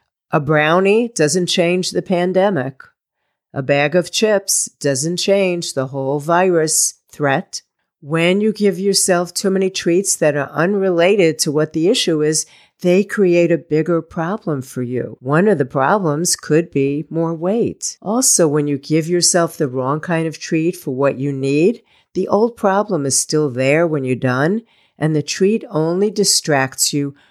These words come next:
momentarily while you're eating it, which is really a very short time. When you give yourself food treats that your body's not asking for to try to feel better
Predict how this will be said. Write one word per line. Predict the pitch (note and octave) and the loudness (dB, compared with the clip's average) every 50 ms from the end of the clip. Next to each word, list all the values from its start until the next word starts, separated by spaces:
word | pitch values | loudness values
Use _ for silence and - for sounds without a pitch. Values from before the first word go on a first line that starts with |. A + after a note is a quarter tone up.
| _ _ _ | _ _ _
momentarily | C#3+ D3 D3+ D#3+ F3 F#3 G3 G3+ G3 G3 F#3+ F3+ - - - G#3+ A3+ A3+ G3+ E3 C#3+ C3+ C3+ B2+ C3 D3 E3 - _ _ _ _ _ _ _ | -8 -4 0 2 2 2 2 2 2 0 0 0 -2 -2 0 0 2 4 4 4 4 2 2 2 0 0 -2 -4 _ _ _ _ _ _ _
while | G2+ A#2+ B2+ C3 C3+ C#3 D3 D3+ | -6 -4 -2 0 0 0 0 -2
you're | D3+ C#3+ D#3 D#3 | -2 -2 -2 -2
eating | D3+ - D3 D#3 E3 D#3+ D#3+ C#3+ C3 | -2 0 0 0 0 0 0 0 0
it, | A2+ G#2 - - - | 0 -2 -2 -4 -8
which | D3+ - - | -6 -2 0
is | F#3+ F#3 - - D#3+ | 0 0 -2 -2 -2
really | G3 - A3+ A3+ G3+ D#3+ C#3+ C3+ C3 - - - - _ _ _ | 0 2 4 4 4 4 2 2 -2 -4 -12 -20 -20 _ _ _
a | - B2+ | -6 -4
very | A#2 B2+ C3+ D#3 F#3 F#3+ | -2 0 0 0 -2 -2
short | - - - C#3+ C3+ A#2 - | -2 -2 0 0 0 0 0
time. | - D#3 D3 D3+ C3 - - - A#2 - _ _ _ _ _ _ _ | -2 -2 -2 -2 -2 -4 -6 -10 -14 -20 _ _ _ _ _ _ _
When | - C#3+ C#3 C#3+ D#3 E3 E3 F3 F#3 G3 | -16 -10 -2 0 2 4 4 4 4 4
you | G3 G3+ G3 | 2 2 2
give | G3+ F#3+ F3 E3 F3 | 2 2 2 2 2
yourself | F#3 F3 - - F3+ E3+ E3+ E3 | 2 2 2 2 2 2 0 -2
food | - - - E3 E3 F3 F#3 F3+ | -6 -4 0 2 2 2 2 0
treats | - - - F3 F3 F3 G#3+ A3+ - - - | -2 -2 0 2 2 2 0 0 -2 -4 -4
that | - D3 C3+ A#2+ | -2 -2 -2 -2
your | B2 C3 B2 | -2 -4 -2
body's | A#2 B2 A#2+ C3 D3 D3+ F3 F3+ - - | -2 0 0 2 2 2 2 0 0 0
not | F3 E3 E3 D#3+ F#3 | 0 0 0 0 0
asking | E3 E3 E3+ - - - F3+ F3+ F3 | 0 2 2 0 0 -2 -4 -6 -6
for | F3 - F3+ F#3+ F#3+ E3 | -4 -2 0 0 0 0
to | C#3 | -2
try | - - - - D3 C#3 D3+ E3+ | -6 -8 -6 -4 -2 0 2 2
to | E3+ F#3 | 2 0
feel | F3+ - - F3+ F3 F3 D#3 | -2 -2 -2 0 0 0 2
better | C#3+ E3+ D#3+ D#3 D#3+ E3 E3 E3 | 2 2 2 4 4 2 0 -2